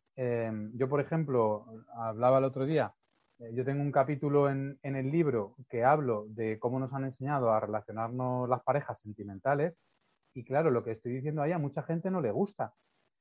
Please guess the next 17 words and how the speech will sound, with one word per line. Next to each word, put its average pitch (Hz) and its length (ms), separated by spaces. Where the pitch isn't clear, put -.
Cuando 113 260
tú 131 140
dices 151 340
a, 147 520
a 139 140
una 147 200
persona 143 380
el 110 80
trabajo 123 420
que 143 80
hay 143 60
que 143 80
hacer 160 260
en 117 60
una 123 140
relación 135 880
sentimental 131 760